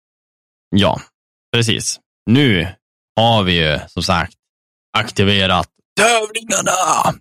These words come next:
Nej, men vi kommer köra lite så här veckans ljud och det kan vara lite var som helst, eh, där, eh, vi ger er möjligheten att integrera med oss lite på våra inlägg, eh, där ni kan samla både poäng då, där vi förmo-,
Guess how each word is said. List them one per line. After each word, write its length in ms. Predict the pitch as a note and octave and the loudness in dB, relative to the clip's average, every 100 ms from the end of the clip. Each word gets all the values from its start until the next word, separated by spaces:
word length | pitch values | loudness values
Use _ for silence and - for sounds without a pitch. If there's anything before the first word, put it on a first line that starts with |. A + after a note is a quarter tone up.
| _ - | _ -2
Nej, 180 | G2 | 0
men 220 | G#2+ A#2 A#2+ | 2 2 2
vi 340 | B2 A#2+ A#2+ A#2 | 0 0 -2 -2
kommer 200 | C#3 C#3+ | -2 0
köra 240 | C#3+ A#2 C#3 | 0 0 0
lite 560 | G3+ - G2+ F#2+ F#2 | -2 0 -2 0 0
så 60 | G#2 | 0
här 60 | G#2 | -2
veckans 440 | A2+ A2 G#2 - | -2 -2 -2 0
ljud 380 | G#2+ G#2 G2 F#2 | 0 2 0 2
och 320 | F#2 F#2 F2+ - _ _ | 2 2 0 -6 _ _
det 60 | - | -6
kan 100 | - | -2
vara 100 | B2 | 0
lite 160 | B2 A#2+ | 0 0
var 140 | A2 | -2
som 140 | A#2+ D#3 | 0 -2
helst, 380 | G#2+ G#2+ - | -2 -4 -4
eh, 60 | F#2 G2+ G2+ E2+ C#2+ D#2 | -2 0 0 -2 -2 -2
där, 400 | A2+ G#2+ G2 G2+ | -2 -2 -2 0
eh, 360 | G2+ G2 F#2+ | 0 0 -2
vi 120 | F#2 A#2+ | 0 -2
ger 460 | A2 G#2+ A#2 G#2 | -2 -2 0 0
er 120 | G#2+ | 0
möjligheten 920 | G2+ G2+ G2 A2+ B2 A#2 F#2+ F#2+ F2+ F2 | 0 0 0 0 -2 -4 -4 -2 -4 -4
att 320 | C#2 G#2 - - | -4 -6 -6 -4
integrera 480 | A#2 A#2 G#2+ G2 | -2 0 0 0
med 120 | G2 A2+ | 0 0
oss 220 | C#3+ - | -2 -2
lite 240 | A2+ G2+ | -2 -2
på 140 | G2 F#2 | -4 -2
våra 220 | F#2+ F#2+ | 0 0
inlägg, 600 | G#2+ G2+ C#3 A#2+ G2 - _ _ _ - | 0 0 0 -2 -6 -12 _ _ _ -4
eh, 180 | F#2 | -2
där 120 | F#2 A2 | 0 -2
ni 100 | G#2+ | 0
kan 140 | G2+ | -2
samla 240 | A2+ G2+ | -2 -2
både 220 | F#2+ F2+ A2 | -2 -2 -2
poäng 420 | B2+ C#3 F3+ - | -2 -2 -2 -2
då, 200 | F#2+ G2+ G#2 | 0 -2 -4
där 80 | G2 | -4
vi 80 | G2+ | -2
förmo-, 420 | A2 G#2+ C2+ | 0 -2 -4